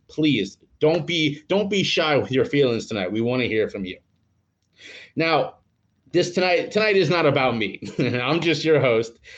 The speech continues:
So I'm gonna go ahead and introduce you to the first amazing person that we have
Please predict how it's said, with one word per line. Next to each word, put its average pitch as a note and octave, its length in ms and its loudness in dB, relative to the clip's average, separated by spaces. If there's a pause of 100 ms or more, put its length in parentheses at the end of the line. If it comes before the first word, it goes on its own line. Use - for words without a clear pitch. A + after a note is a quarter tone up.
(140)
So C3+ 340 2
I'm D#3 160 -2
gonna F#3 180 2
go D#3+ 200 4
ahead D3+ 260 4
and C3+ 100 0
introduce C#3 520 -2
you C3 80 -4
to B2 80 -4
the A#2 100 0
first B2 360 0
amazing A#2+ 720 0
person G2+ 540 -2
that A2 120 -2
we A2 160 -4
have G#2+ 220 -4